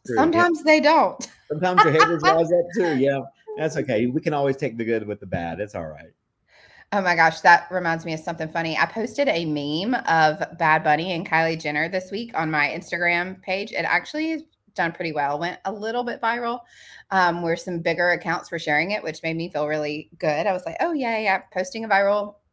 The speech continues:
Speaker 2: carousel post, not even a reel." But my dad commented on it and said, "Okay, Mister Know-It-All."
Speaker 1: <laughs>
Speaker 2: I thought he was talking about me. And so I commented back and was like, "Dad, don't be a troll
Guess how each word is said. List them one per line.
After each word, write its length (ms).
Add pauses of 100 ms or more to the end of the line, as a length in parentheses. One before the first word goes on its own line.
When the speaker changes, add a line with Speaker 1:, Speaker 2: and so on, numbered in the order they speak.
(160)
Speaker 2:
carousel 480
post, 320
not 160
even 140
a 40
reel." 380 (580)
But 440 (560)
my 300
dad 560
commented 580
on 220
it 220
and 200
said, 340 (120)
"Okay, 460
Mister 420
Know-It-All." 880
Speaker 1:
<laughs> 420
Speaker 2:
I 360
thought 280
he 380
was 220
talking 420
about 380
me. 680 (160)
And 220
so 400
I 140
commented 380
back 200
and 60
was 100
like, 240
"Dad, 320
don't 220
be 140
a 60
troll 640